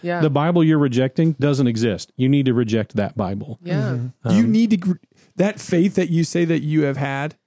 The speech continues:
Speaker 2: Yeah.
Speaker 3: you need to c-, deconstruct that faith.
Speaker 2: That faith is no
Speaker 1: Yes.
Speaker 2: good. Yeah.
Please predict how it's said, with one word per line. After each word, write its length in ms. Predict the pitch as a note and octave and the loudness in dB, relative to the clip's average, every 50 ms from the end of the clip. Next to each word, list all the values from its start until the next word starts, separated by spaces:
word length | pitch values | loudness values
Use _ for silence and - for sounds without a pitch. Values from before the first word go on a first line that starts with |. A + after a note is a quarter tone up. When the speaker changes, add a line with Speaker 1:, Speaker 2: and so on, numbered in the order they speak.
| _ _ - | _ _ -2
Speaker 2:
Yeah. 180 | - C3 A2+ F#2+ | 0 0 0 2
Speaker 3:
you 200 | C#3 G3 A#3+ C4 | 2 2 4 4
need 260 | A#3 A#3 C4 C4+ G#3 | 4 4 2 2 0
to 80 | - G3+ | -2 -4
c-, 140 | - - - | -2 -4 -4
deconstruct 720 | D#3+ D3+ F#3+ F#3 - E3 D3+ - - F3 D#3 C#3 - B2+ | -2 -2 -2 0 0 -2 -2 -2 -4 -4 -4 -6 -6 -6
that 200 | C3+ B2+ G#2+ - | -6 -6 -6 -6
faith. 220 | - C#3+ B2+ C3+ | -6 -4 -2 0
Speaker 2:
That 160 | D3 D#3+ - | 0 0 0
faith 200 | F3+ D#3+ C#3 - C#3 | 0 -2 0 0 0
is 120 | B2 C3+ | 0 2
no 100 | C3 B2+ | 2 2
Speaker 1:
Yes. 80 | B2 A#2 | 2 0
Speaker 2:
good. 180 | A#2+ G#2+ F#2+ - - _ - | 0 -2 -2 -4 -10 _ -4
Yeah. 180 | B2+ A#2 F#2+ | -4 -2 -4